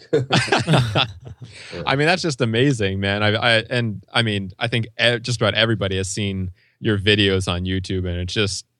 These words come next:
Speaker 2: amazing what you can do with food, man. Like, it's, it blows me away. You've
Speaker 1: Yeah.
Speaker 2: got, uh,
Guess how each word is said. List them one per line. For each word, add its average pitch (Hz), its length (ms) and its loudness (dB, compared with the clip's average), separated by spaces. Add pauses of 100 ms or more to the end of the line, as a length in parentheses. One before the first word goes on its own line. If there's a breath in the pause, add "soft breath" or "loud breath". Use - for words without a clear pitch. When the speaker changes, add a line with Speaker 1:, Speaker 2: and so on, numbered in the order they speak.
(120)
Speaker 2:
amazing 123 500 4
what 104 180 4
you 110 140 0
can 104 160 0
do 104 180 2
with 92 140 0
food, 95 340 0
man. 87 280 -2
Like, 92 180 -2
it's, 95 320 -2
it 104 280 0
blows 110 280 4
me 101 80 -2
away. 92 440 2 (120)
You've 107 320 0
Speaker 1:
Yeah. 101 220 4
Speaker 2:
got, - 140 -10
uh, 95 280 2